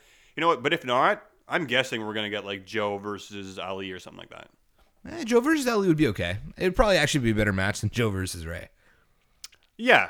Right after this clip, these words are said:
Speaker 1: I mean, with Joe versus Rey, you kinda know what you're gonna get. I think it'll be a fun match, but you know the way it's gonna go. With Ali, who knows, man? The underdog, I have a harder time telling, saying who's gonna pick up that win.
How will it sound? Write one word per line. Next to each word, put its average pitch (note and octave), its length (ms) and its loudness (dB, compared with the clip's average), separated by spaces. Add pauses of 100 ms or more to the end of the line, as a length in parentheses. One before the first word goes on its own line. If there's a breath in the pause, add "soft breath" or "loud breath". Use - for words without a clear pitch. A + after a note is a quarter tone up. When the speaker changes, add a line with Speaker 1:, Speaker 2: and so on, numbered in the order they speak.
(100)
Speaker 1:
I B2+ 100 4
mean, C#3+ 260 2
with B2+ 160 -4
Joe D#3+ 200 6
versus C#3 300 -2
Rey, A#2+ 200 2
you A#2+ 120 2
kinda A2+ 280 -2
know A2+ 120 -2
what G#2+ 120 -4
you're G#2 100 -6
gonna G#2 160 -4
get. G2+ 260 2
I G#2+ 40 0
think A#2+ 180 -6
it'll A2 120 -4
be G#2 120 -4
a F#2+ 40 -6
fun G2+ 240 -6
match, G2 380 -8
but F#2 100 -10
you F#2 100 -10
know G2+ 160 -10
the G2 80 -8
way F#2+ 120 -8
it's F2 100 -14
gonna F#2 200 -14
go. G2 400 0
With F#2 200 -6
Ali, B2 420 2
who A2+ 100 -4
knows, C3+ 260 0
man? G2+ 100 -4
The G#2 100 -6
underdog, C#3+ 560 0 (400 soft breath)
I A2+ 120 -2
have A#2+ 220 -2
a A#2 60 2
harder B2 220 4
time A2+ 400 -2
telling, A2 440 -4
saying A#2 300 -2
who's A#2+ 220 -4
gonna A2 180 -4
pick A2+ 180 -8
up G#2+ 100 -6
that G2+ 260 -2
win. G2+ 320 -2